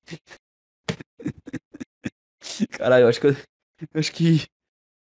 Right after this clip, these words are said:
tem tanto tempo que eu não falo no, no microfone pro podcast, pro meu podcast, que eu fico emocionado. Mas tá simplesmente invadindo com ondas alienígenas o seu cérebro e fazendo você ser um bosta. É esse,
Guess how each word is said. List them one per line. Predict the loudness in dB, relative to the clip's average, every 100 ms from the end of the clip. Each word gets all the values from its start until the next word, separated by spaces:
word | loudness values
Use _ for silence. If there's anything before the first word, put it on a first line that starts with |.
| _ _ _ _ _ _
tem | 2
tanto | 4 2
tempo | 2 4
que | 4
eu |
não | 4
falo | 4 4 4 6 4 4 0
no, | 0 0 2
no | 2 4
microfone | 2 0 -2 0 0
pro | 2
podcast, | 0 0 0 -2 -2 -10 -4
pro | 2
meu | 4 4
podcast, | 4 2 2 2 0 -8
que | -2
eu | 2 6 6 4 2
fico | -2 -4
emocionado. | 0 0 0 0 0 -4 -10 _ _ _ _ _ _
Mas | 0
tá | 0
simplesmente | 2 4 4 4 2 2
invadindo | 2 4 2 4 2 2
com | 2
ondas | 4 4
alienígenas | 4 4 2 0 0
o |
seu | -4
cérebro | 2 4 6 6 4
e | 2
fazendo | 2 2 4 4 6 4
você | 2 2 4 4
ser | 4
um | 4 4
bosta. | 0 -2 4 6 6 2 -6 -8 -14 _ _ _ _
É | 0 4
esse, | 4 2 0